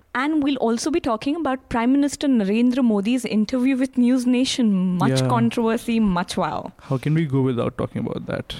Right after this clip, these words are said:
Speaker 1: But
Speaker 2: <laughs>
Speaker 1: is it okay for a Prime Minister to have his questions scripted?
Speaker 2: It's never okay for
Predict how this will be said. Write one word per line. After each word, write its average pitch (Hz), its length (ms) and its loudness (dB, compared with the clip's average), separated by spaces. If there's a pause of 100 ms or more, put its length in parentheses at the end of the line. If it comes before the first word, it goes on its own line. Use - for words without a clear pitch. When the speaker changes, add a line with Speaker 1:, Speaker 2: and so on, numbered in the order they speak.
(240)
Speaker 1:
But - 200 -4
Speaker 2:
<laughs> - 60 -4
Speaker 1:
is 254 140 -2
it - 100 -4
okay 294 260 -2
for 311 160 -4
a 285 40 -2
Prime 240 260 -2
Minister 254 400 0
to 262 140 -2
have 208 180 -2
his 233 140 -8
questions 240 420 -6
scripted? - 460 -12 (580)
Speaker 2:
It's - 320 -8
never 143 340 2
okay 143 180 -2
for 151 180 -2